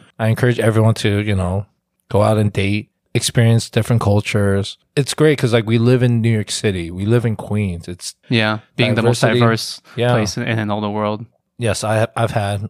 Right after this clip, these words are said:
Speaker 1: Um, I don't know how, like, specific I should be going into that kind of stuff. I was also wondering about that,
Speaker 2: Whatever
Speaker 1: but
Speaker 2: you're comfortable with.
Speaker 1: Um,
Speaker 2: This isn't an interrogation or anything. I
Speaker 1: Yeah,
Speaker 2: don't,
Speaker 1: right. It's
Speaker 2: you
Speaker 1: like,
Speaker 2: know,
Speaker 1: it's like, I need to know.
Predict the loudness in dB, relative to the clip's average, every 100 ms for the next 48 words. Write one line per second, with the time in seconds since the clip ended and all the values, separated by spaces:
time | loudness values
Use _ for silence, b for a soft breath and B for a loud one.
0 | -2 2 2 2 4 4 4 4 2 0
1 | -6 -6 -2 0 0 2 2 2 -2 -2
2 | 0 -2 -4 -2 0 0 0 0 0 2
3 | 2 2 -4 0 2 2 0 -2 -4 -8
4 | -10 -10 -6 -4 0 2 4 4 4 2
5 | 0 -4 -8 -8 -8 -10 _ _ -6 -2
6 | 0 0 0 2 2 2 0 0 0 0
7 | 2 2 2 0 0 -2 0 2 4 4
8 | 4 4 4 2 0 -2 2 2 0 -10
9 | -14 -8 -2 -2 -2 -2 -4